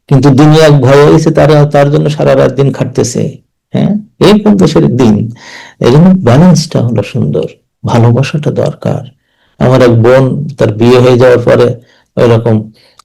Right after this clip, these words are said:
তার ওই ভগ্নিপতিরা, ননদ, ননদের স্বামীরা, নন্দাই বলে আর কি, এরা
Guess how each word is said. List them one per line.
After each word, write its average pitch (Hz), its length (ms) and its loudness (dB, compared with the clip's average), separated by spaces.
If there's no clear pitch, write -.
তার 117 200 0
ওই 110 400 2
ভগ্নিপতিরা, 135 880 2
ননদ, 131 440 0
ননদের 120 380 0
স্বামীরা, 120 600 -2
নন্দাই 113 420 4
বলে 107 220 0
আর 113 200 -8
কি, - 80 -8
এরা 151 560 4